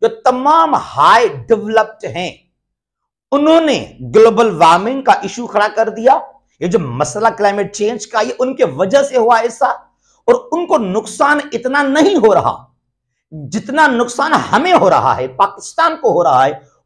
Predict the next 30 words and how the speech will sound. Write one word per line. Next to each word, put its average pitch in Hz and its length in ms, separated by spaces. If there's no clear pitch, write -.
और 311 220
भी 294 80
साउथ 254 460
एशियन 240 320
कंट्रीज 214 520
हैं, 214 500
साउथ, 220 440
you 220 300
know, 226 160
अ, 185 300
ईस्ट 277 300
एशियन 247 260
कंट्रीज 226 520
हैं, 202 340
कैरेबियन 262 440
रीजन 240 360
है, 214 280
ओशनिया 277 400
हो 226 200
गया, 190 420
जो 294 140
बिल्कुल 311 920
कम 339 320
उनका 247 440
कंट्रीब्यूशन 233 800
है 214 200
in 214 80
this 190 280
global 185 240
warming। 147 400